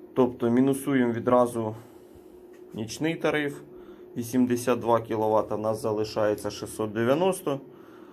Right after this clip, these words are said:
Шістсот дев'яносто мінус триста сімдесят кіловат, і в нас залишається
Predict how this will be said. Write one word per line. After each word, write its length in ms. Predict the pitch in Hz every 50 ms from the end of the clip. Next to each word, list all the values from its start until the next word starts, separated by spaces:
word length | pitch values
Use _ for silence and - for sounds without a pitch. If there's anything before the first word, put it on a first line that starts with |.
| - - - - -
Шістсот 420 | - - 131 123 123 - 139 127
дев'яносто 680 | 113 127 131 123 131 127 127 127 123 120 120 - 117 117
мінус 420 | 117 123 127 123 117 113 110 110 - - - - - - -
триста 360 | - 123 120 120 120 120 120 117
сімдесят 600 | 117 - 117 113 110 117 113 - - 110 110 -
кіловат, 500 | - 117 110 113 123 139 160 165 160 - - - - - - - - - - - -
і 80 | -
в 40 | 107
нас 200 | 113 127 135 117
залишається 920 | 110 117 113 107 110 110 - 127 123 123 120 113 113 - 117 110 110 110